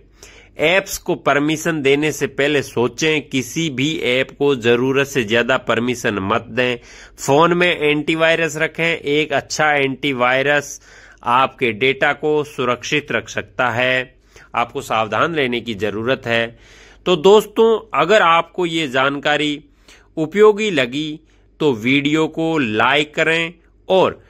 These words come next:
शेयर करें, ताकि आपके दोस्त और परिवार भी सतर्क रह सकें। और हाँ, चैनल को सब्सक्राइब करना न भूलें, क्योंकि मैं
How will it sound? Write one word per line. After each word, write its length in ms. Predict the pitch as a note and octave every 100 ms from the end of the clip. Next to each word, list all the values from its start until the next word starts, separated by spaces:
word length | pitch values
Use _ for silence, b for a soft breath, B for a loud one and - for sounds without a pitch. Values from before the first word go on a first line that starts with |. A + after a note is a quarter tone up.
| b -
शेयर 380 | - E3+ E3+ B2
करें, 360 | - E2 D#2 D2+ b b _ D#3+
ताकि 420 | E3+ F3+ G#3 G3+
आपके 540 | - C3+ D3 - A#2+
दोस्त 560 | G#2 C3+ E3+ - _ _ -
और 300 | B2 B2+ B2
परिवार 580 | A#2 A#2+ A#2+ B2+ F3 E3+
भी 200 | A#2+ A#2
सतर्क 500 | - G#2+ D#3+ E3+ -
रह 200 | C#3+ D3
सकें। 560 | - C#3+ D#3 D3+ D#3 C#3+ b b b
और 200 | - F#3
हाँ, 460 | E3 E3+ F3 A#2 b b _
चैनल 440 | - E3+ G3 G#3+ A3
को 160 | A3
सब्सक्राइब 840 | G#3 - D3+ - - D3+ D3+ F3 F3 _ b b b -
करना 320 | C#3 C3 A#2+
न 200 | A2+ C#3
भूलें, 520 | A#2+ B2+ C#3+ D3 D3 C#3+ b _
क्योंकि 380 | D3 D3 C#3+ C3+
मैं 460 | A#2+ D3 E3 E3